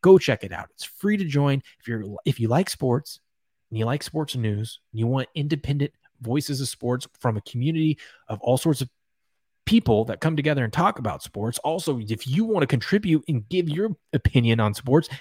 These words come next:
you can too over at game on dot locals dot com. It's awesome. We have daily live chats going on over there. And also, we make money off of these games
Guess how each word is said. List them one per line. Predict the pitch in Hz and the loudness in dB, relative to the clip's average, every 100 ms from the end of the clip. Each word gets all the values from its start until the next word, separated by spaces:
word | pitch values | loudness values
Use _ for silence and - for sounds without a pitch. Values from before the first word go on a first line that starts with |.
| - | -6
you | 214 262 | -4 -2
can | - 214 196 180 | 0 2 2 2
too | - 226 175 | 4 4 4
over | 131 | 4
at | 110 | 0
game | 117 143 | 2 2
on | 131 120 | 4 4
dot | 117 107 | 2 0
locals | 120 113 | 0 -2
dot | 110 | -4
com. | - 160 156 151 - - - | -4 0 0 0 -6 -12 -4
It's | 170 | -2
awesome. | 135 123 123 131 | 2 2 2 2
We | |
have | 135 120 | 2 4
daily | 165 165 151 | 4 6 6
live | 120 123 | 6 4
chats | 123 123 117 - | 4 4 4 0
going | 120 117 | 0 2
on | 117 120 | 2 2
over | 117 | 2
there. | 120 123 - - - | 2 2 -2 -16 -4
And | 165 175 | -2 0
also, | 180 202 - 170 | -2 -2 0 0
we | 156 175 | 2 0
make | 160 160 | 2 0
money | 139 135 156 | 0 0 2
off | 139 135 | 0 -2
of | 117 | -4
these | 120 139 | -2 -4
games | 123 - 254 247 - - | -6 -4 -2 -2 -6 -16